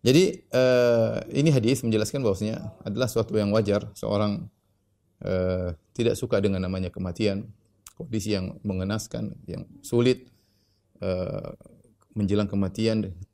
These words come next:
eh, di mana kekuatan semua menjadi sirna, kemudian nyawa dicabut. Ini, eh, lihat kondisi seperti ini tidak ada yang suka ya.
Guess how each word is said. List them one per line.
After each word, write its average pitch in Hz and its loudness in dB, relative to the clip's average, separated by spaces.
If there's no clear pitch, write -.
eh, 92 -10
di - -8
mana 107 0
kekuatan 107 -2
semua 107 -2
menjadi 98 -2
sirna, 110 0
kemudian 98 0
nyawa 104 0
dicabut. 104 -2
Ini, - -6
eh, - -12
lihat 107 -2
kondisi 107 -2
seperti 107 -8
ini 117 -12
tidak 104 -2
ada 117 2
yang 107 -2
suka 107 -2
ya. - -8